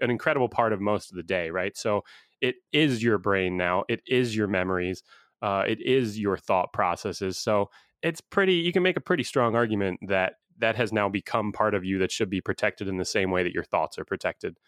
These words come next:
Um, the, the challenge is that, or, or a new challenge, a new development um, again, that is new with these devices is that there's also inherently a shared component, right? Like, an S M S message is,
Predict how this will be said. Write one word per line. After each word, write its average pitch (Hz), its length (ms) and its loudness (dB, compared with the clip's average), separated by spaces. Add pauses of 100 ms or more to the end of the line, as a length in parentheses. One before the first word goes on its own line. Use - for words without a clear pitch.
(380)
Um, 92 340 0 (600)
the, 110 240 0
the 110 300 -2
challenge 135 800 2
is 107 300 -2
that, 101 340 0 (500)
or, 127 80 0
or 120 200 2
a 110 40 0
new 123 300 2
challenge, 98 460 -2
a 95 40 -4
new 107 180 -2
development 98 580 0 (340)
um, 98 220 -4
again, 107 280 0
that 101 120 2
is 95 140 -2
new 107 600 0
with 101 420 -2
these 98 300 -6
devices 101 580 -2 (300)
is 110 160 -6
that 120 180 2
there's 120 180 2
also 151 460 2 (100)
inherently 120 720 0
a 104 80 -2
shared 107 380 -2
component, 92 600 -4
right? 98 280 -2
Like, 107 280 -2
an 117 140 0
S 127 220 0
M 120 160 4
S 113 180 2
message 143 500 0 (480)
is, 127 340 0